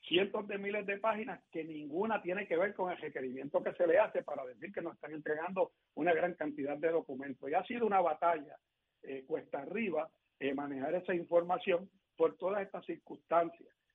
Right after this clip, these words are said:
Eh, y muchas veces le hemos tenido que devolver lo que nos entregan porque no es lo que se le pidió, o hemos tenido que hacerle requerimientos adicionales para que cumplan con la información que se le pidió. Eh, y todavía ese proceso, pues, continúa porque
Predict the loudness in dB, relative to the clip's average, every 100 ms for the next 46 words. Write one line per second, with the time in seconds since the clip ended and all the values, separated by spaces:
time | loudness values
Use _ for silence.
0 | _ -14 -10 -8 -6 -4 -4 -4 -2 0
1 | 0 0 0 -2 -4 -6 -4 -2 0 0
2 | 0 -2 -2 -2 -2 -4 -4 -2 0 0
3 | -4 -8 -14 -4 -4 -4 -4 -4 -4 -4
4 | 4 4 6 0 0 -2 0 -2 -4 2
5 | 4 4 0 _ -4 2 6 6 2 -6
6 | -6 -8 -6 -4 -4 -6 -8 -4 -4 -4
7 | -6 -6 -12 -6 -6 -6 -8 -10 -10 -12
8 | -8 -10 -10 -10 -10 -6 -2 -2 0 2
9 | 4 2 _ _ _ _ 0 2 2 2
10 | 0 2 4 4 0 -2 -8 -8 -8 -8
11 | -8 -10 -14 -12 -12 -8 -4 0 -2 -2
12 | -8 -4 -6